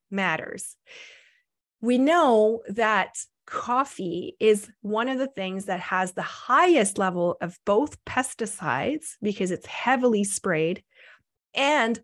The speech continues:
mold in the way it's processed, the way it's stored. And so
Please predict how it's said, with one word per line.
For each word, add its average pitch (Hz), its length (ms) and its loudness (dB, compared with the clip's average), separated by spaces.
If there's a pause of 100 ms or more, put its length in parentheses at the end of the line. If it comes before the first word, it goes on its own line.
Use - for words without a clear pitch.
mold 190 500 0 (720)
in 220 120 0
the 202 80 4
way 185 160 2
it's - 160 -8
processed, 202 640 -4
the 190 100 -6
way 180 120 -2
it's - 180 -6
stored. - 600 -4 (320)
And 226 120 -4
so 240 460 4